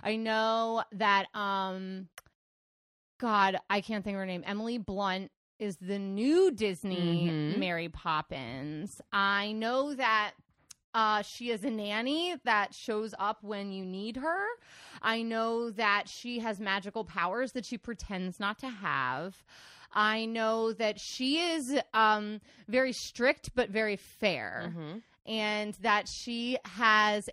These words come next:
Speaker 1: a bag that can, has, like, a spell inside of it so it can hold all of the
Speaker 2: Mm-hmm.
Speaker 1: things. Um, that's a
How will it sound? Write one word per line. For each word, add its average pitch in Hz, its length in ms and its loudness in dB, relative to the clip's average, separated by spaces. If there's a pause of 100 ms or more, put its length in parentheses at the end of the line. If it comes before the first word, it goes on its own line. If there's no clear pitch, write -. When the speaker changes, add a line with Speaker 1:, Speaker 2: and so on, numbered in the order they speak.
Speaker 1:
a 190 280 0
bag 196 800 2
that 190 280 4 (100)
can, 190 480 -6 (140)
has, 202 260 -4
like, 196 180 -4
a 175 300 -2 (360)
spell 226 400 2
inside 190 360 -2
of 165 80 -6
it 175 120 -8
so 202 100 -10
it 180 60 -10
can 202 100 -8
hold 190 400 -8
all 185 280 -4
of 160 140 -6
the 160 200 -4
Speaker 2:
Mm-hmm. 143 100 -6
Speaker 1:
things. 185 680 -6 (400)
Um, 175 520 -8 (200)
that's - 160 2
a 605 40 8